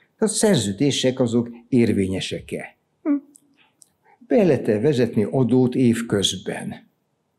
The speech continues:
A rendes helyen nem nagyon lehet bevezetni adót.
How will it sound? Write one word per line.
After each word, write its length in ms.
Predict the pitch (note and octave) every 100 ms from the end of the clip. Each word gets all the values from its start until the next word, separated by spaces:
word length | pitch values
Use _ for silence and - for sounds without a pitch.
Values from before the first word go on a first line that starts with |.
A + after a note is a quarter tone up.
| _ _ _ _ _
A 100 | F2
rendes 340 | A2 A2+ F2
helyen 200 | - A2+
nem 140 | C3 E3
nagyon 280 | E2+ F2 E2
lehet 160 | F2
bevezetni 600 | F2 F2+ F#2+ G2 F#2 A2+
adót. 360 | G2+ G#2 -